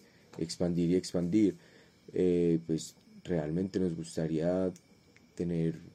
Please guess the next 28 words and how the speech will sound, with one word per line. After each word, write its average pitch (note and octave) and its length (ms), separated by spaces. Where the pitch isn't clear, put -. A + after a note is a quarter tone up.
por F#2+ 140
decir, E2 300
una F#2 140
colonia E2 600
de F2 100
la E2 140
permacultura, E2+ 880
trabajando F2 300
el F#2 60
tabaco F2 480
a F2 80
nuestra F2+ 320
manera, F#2 760
con, F2 640
de F2 100
la F2 80
misma F2 320
sagrada F2 400
como, F2 320
de F2 140
la F2 60
misma F2 320
forma F#2 360
sagrada E2+ 320
como F2+ 180
lo E2+ 60
vemos E2 160
nosotros, F#2+ 720